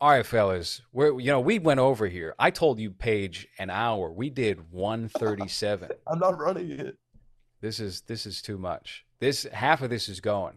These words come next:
Speaker 1: Half of this is going down the toilet. Half of this is going on Hans's personal private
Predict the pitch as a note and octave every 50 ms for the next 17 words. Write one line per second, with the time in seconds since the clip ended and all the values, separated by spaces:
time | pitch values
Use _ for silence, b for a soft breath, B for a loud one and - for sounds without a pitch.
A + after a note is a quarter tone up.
0 | - _ _ - C3+ C3+ A#2+ B2 A#2+ G#2 - A2 F2+ E2 A2 G#2 G2+ G2+ G2 F#2+
1 | F2+ F2 E2+ D2+ _ _ _ _ _ _ - A2 A2 A2 G#2 F2+ - - G#2 G#2+
2 | G#2 G2 E2 C#2 - - _ _ _ _ - D3 E3 D3+ C3+ A#2 G2 G2 G2 F#2+
3 | A#2 A2+ G#2+ G2+ F2+ F2+ E2+ G2 G2+ G2+ G2 F2+ F#2+ F2+ E2 _ _ - - A#2+
4 | A2+ - A2 G2+ F#2 - - - G2 G2 F#2+ F2 E2+ E2+ D#2+ D#2